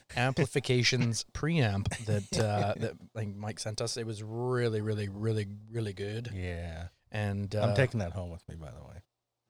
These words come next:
Speaker 1: Over my <laughs> dead body.
Speaker 2: I got, like, fifteen minutes with it. Oh, fine, whatever. We'll duke it out after the show.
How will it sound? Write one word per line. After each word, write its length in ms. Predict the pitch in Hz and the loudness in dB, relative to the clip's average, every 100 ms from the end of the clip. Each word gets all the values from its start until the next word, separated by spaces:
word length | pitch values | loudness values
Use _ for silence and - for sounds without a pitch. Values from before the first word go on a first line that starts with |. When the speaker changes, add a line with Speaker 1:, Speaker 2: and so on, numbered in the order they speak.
| _ _ _ _ _ _ _ - | _ _ _ _ _ _ _ -8
Speaker 1:
Over 160 | 107 | -4
my 160 | 107 107 | -2 0
<laughs> 80 | 139 | 0
dead 300 | - 139 120 - | 2 0 -2 2
body. 440 | 127 135 147 120 - 202 | 6 6 6 4 -2 2
Speaker 2:
I 120 | 233 285 | 6 10
got, 320 | 381 240 - - | 10 8 0 2
like, 200 | 294 233 - | 4 4 2
fifteen 600 | 262 277 - 226 240 240 | 0 0 4 4 4 2
minutes 320 | 214 226 214 | 2 4 2
with 240 | 185 170 165 | 4 4 4
it. 180 | 135 - - - - - _ - | 2 0 -10 -16 -18 -20 _ -16
Oh, 180 | - - | -14 -14
fine, 380 | - 104 95 92 | -16 -12 -8 -6
whatever. 260 | 90 92 | -8 -8
We'll 100 | 92 | -8
duke 220 | 101 113 95 | -4 -4 -4
it 60 | |
out 140 | 95 87 | -4 -4
after 200 | 87 85 | -8 -10
the 60 | |
show. 200 | 82 82 | -10 -10